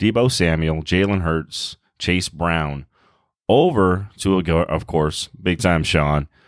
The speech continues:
who sends Patrick Mahomes, Mike Williams, and Rachaad White back to Brian. Very interesting trade.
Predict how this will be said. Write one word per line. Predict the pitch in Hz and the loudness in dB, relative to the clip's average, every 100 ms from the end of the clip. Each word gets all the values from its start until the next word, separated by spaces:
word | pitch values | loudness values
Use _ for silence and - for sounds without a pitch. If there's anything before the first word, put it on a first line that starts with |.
| _ _ | _ _
who | - 147 | -4 -2
sends | - 220 233 202 | 0 0 0 -2
Patrick | - 165 196 - 185 | 0 2 0 -2 -4
Mahomes, | - 107 98 123 139 92 82 80 | -2 -2 -2 0 0 0 -2 -4
Mike | 87 107 127 | -2 0 -2
Williams, | 110 107 101 82 76 73 - | 0 2 2 2 -2 -6 -8
and | - 87 | -4 -4
Rachaad | 80 - 98 95 87 | -2 2 2 2 0
White | 90 95 80 - - _ _ _ _ _ | 0 0 0 -6 -20 _ _ _ _ _
back | 78 104 123 - | -4 0 0 -2
to | - 92 | -4 -2
Brian. | 87 90 71 62 _ _ _ | -2 -2 -4 -8 _ _ _
Very | - 92 180 196 190 | -6 2 4 4 0
interesting | - 143 - 120 - 92 | 0 -2 -2 -8 -6 -6
trade. | - - 92 92 95 92 | -6 -4 0 2 2 -2